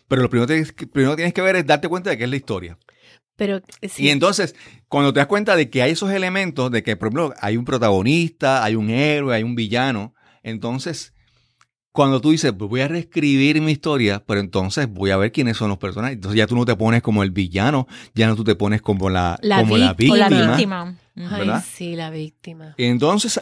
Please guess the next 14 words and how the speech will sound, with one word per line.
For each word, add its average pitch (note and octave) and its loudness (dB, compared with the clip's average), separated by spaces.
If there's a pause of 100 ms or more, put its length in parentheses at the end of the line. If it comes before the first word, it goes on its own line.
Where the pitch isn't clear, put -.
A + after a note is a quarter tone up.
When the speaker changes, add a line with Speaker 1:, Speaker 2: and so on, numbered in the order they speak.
Speaker 1:
ahí C#3 2
tú F3 2
escoges, D3 -2
pero A2+ -2
el G2+ -6
primer G#2 -2
paso C#3+ 0
es F#3+ 0
reconocer E3+ 2
que D3+ 4
hay D3+ 6
un E3+ 2
esquema D#3+ 2
ahí, B2 2